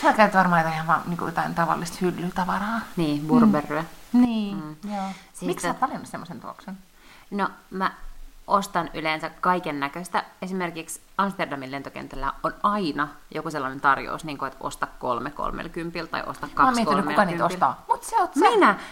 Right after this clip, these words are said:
Speaker 2: koska sieltä pystyy aina kokeilemaan jotain uusia,
Speaker 1: Aa.
Speaker 2: tiedätkö?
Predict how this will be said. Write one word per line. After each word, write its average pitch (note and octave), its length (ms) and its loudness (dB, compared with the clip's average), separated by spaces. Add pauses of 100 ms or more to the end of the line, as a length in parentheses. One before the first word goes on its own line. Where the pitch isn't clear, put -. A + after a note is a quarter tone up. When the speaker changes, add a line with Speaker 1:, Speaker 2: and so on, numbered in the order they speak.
(100)
Speaker 2:
koska A#3 220 -2
sieltä D#4+ 220 2
pystyy B3+ 260 -2
aina D#4 160 2
kokeilemaan D3 640 -2
jotain C#3+ 320 -4
uusia, A3 560 -2
Speaker 1:
Aa. A#3+ 220 -8
Speaker 2:
tiedätkö? B3+ 320 -2